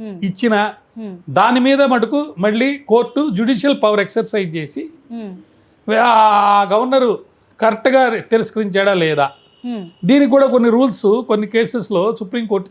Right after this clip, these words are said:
Speaker 2: చెప్పింది. ఏమనంటే
Speaker 1: Hmm.
Speaker 2: గవర్నర్ గారు నేను క్షమాభిక్ష ఇస్తున్నాను
Speaker 1: ఓకే.
Speaker 2: లేకపోతే క్షమాభిక్ష చేయటం లేదు
Speaker 1: Hmm.
Speaker 2: అన్నా అనంటే మనం ఏం చేయడానికి లే.
Speaker 1: ఓకే.
Speaker 2: కానీ ఆయన రీజన్స్ రాశాడు అనుకో,
Speaker 1: Hmm.
Speaker 2: ఈ కారణాల వల్ల నేను క్షమాభిక్ష ఇస్తున్నానని చెప్పి.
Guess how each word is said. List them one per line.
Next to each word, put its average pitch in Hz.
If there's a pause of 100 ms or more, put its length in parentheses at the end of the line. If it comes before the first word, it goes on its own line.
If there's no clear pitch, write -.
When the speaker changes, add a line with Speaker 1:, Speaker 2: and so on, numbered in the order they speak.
Speaker 2:
చెప్పింది. 160
ఏమనంటే 175 (180)
Speaker 1:
Hmm. 226 (600)
Speaker 2:
గవర్నర్ 277
గారు 214 (120)
నేను 247
క్షమాభిక్ష 233 (240)
ఇస్తున్నాను 185 (500)
Speaker 1:
ఓకే. 208 (120)
Speaker 2:
లేకపోతే 254
క్షమాభిక్ష 240 (160)
చేయటం 214
లేదు 160 (280)
Speaker 1:
Hmm. 214
Speaker 2:
అన్నా 220
అనంటే 190
మనం 220
ఏం 226
చేయడానికి 180
లే. 127 (920)
Speaker 1:
ఓకే. 190
Speaker 2:
కానీ 269
ఆయన 254
రీజన్స్ 277
రాశాడు 208
అనుకో, 151 (200)
Speaker 1:
Hmm. 208 (320)
Speaker 2:
ఈ 262
కారణాల 269
వల్ల 262
నేను 262
క్షమాభిక్ష 226
ఇస్తున్నానని 180
చెప్పి. 131